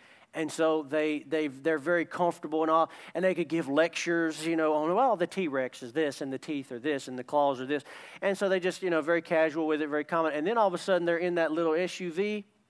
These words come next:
and the T-Rex, a real T-Rex has broke out of the fence, and now his teeth are on top of your car. Like, everything you ever taught or thought you knew, all of a sudden you just can't even remember any of it 'cause you're in, you're having an encounter with a real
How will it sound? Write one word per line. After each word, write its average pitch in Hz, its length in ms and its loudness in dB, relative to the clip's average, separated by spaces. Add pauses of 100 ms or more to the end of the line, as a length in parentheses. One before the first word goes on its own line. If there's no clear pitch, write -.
(680)
and 160 380 0 (560)
the 156 260 -2 (140)
T-Rex, 208 560 0 (160)
a 165 100 0
real 196 300 4
T-Rex 202 560 0
has 165 100 0
broke 175 320 2
out 180 160 4
of 175 80 0
the 156 80 0
fence, - 640 -4 (100)
and 147 140 -2
now 180 140 2
his 156 180 -4
teeth 202 320 -4
are 170 100 2
on 160 80 0
top 185 240 2
of 170 80 0
your 156 80 0
car. 202 480 2 (1400)
Like, 175 220 6
everything 208 420 2
you 196 140 2
ever 180 180 4
taught 196 440 4
or 160 140 2
thought 190 300 2
you 180 80 -4
knew, 190 260 2
all 175 200 6
of 165 60 -2
a 175 40 0
sudden 180 300 0
you 175 100 -2
just 170 180 0
can't 175 180 0
even 160 220 2
remember 190 460 2
any 202 220 2
of 202 160 4
it 196 100 -2
'cause 160 180 -2
you're 165 140 0
in, 151 340 -2
you're 165 140 0
having 170 300 2
an 165 100 2
encounter 190 560 2
with 170 160 0
a 135 80 0
real 208 560 0